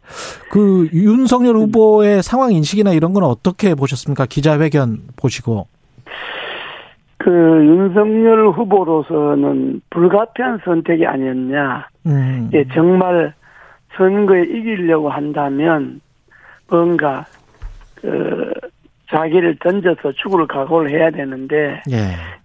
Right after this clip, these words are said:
Speaker 2: 지금이 그 선거 한 육십여일 앞두고 지금이 아주 그런 절박한, 어, 마지막 기회다, 이렇게 봤지 않겠습니까?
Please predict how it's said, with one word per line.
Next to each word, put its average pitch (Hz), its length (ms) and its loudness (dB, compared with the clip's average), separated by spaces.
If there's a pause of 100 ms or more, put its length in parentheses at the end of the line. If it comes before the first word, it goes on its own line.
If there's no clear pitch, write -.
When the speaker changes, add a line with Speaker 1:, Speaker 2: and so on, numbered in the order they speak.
(140)
Speaker 2:
지금이 208 440 0
그 151 440 -4 (1000)
선거 175 840 2
한 156 220 -4
육십여일 160 640 -2
앞두고 156 640 -4 (920)
지금이 180 500 0
아주 143 400 -4
그런 143 380 -4
절박한, 165 760 -4 (500)
어, 143 140 -6
마지막 147 540 -2
기회다, 254 360 -4
이렇게 196 340 -4
봤지 - 280 -10
않겠습니까? 135 720 -12